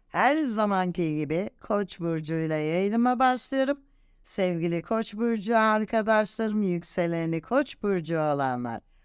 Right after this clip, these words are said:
haftaya başlarken Ay Aslan burcundayken başlıyoruz. Sizlerin beşinci ev konuları yere alacak. Beşinci ev konularımız neydi? Süpürlatif yatırımlar, çocuklar konusu,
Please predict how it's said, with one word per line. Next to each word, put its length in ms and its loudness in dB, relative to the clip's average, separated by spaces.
haftaya 720 0
başlarken 960 2
Ay 400 4
Aslan 640 2
burcundayken 1120 0
başlıyoruz. 800 0
Sizlerin 920 0
beşinci 800 -2
ev 260 0
konuları 560 0
yere 480 2
alacak. 480 0
Beşinci 460 0
ev 220 2
konularımız 880 0
neydi? 460 0
Süpürlatif 760 -2
yatırımlar, 680 2
çocuklar 800 0
konusu, 760 0